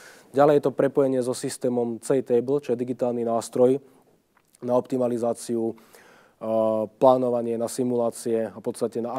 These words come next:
akékoľvek zlepšenie, eh, eh, výroby a výrobných segmentov a v neposlednom rade prepojenie na rozhranie takzvaných virtuálnych tréningov, hej, ktoré pomôžu napríklad,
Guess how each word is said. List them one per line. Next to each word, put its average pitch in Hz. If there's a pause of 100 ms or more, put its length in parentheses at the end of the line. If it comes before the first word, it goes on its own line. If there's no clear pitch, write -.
akékoľvek 120
zlepšenie, 120
eh, 135 (320)
eh, 107 (1400)
výroby 127
a 120
výrobných 113
segmentov 131 (460)
a 117
v 135
neposlednom 127
rade 123
prepojenie 123
na 113
rozhranie 117
takzvaných 110
virtuálnych 110
tréningov, 101
hej, 107
ktoré 107
pomôžu 120
napríklad, 110